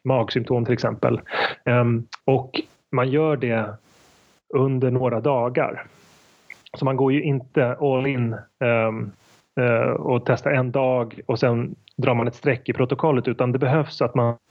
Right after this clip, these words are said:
eh, att man utvärderar under lite längre tid, för immunförsvaret har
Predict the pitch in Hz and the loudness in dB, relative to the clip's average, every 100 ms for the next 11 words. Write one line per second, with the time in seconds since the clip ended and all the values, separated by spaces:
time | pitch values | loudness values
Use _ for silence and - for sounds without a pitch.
0 | _ _ _ _ _ _ _ _ - 110 | _ _ _ _ _ _ _ _ 4 4
1 | - - - - 254 127 117 110 113 - | 2 -2 -2 -4 -4 0 2 2 0 -4
2 | 123 120 123 120 131 165 165 160 151 143 | -2 0 0 0 0 2 2 0 0 0
3 | 117 117 - 113 - 120 127 123 120 165 | 2 0 0 0 2 2 2 0 0 0
4 | 151 - 143 123 117 | 0 -2 -2 0 -2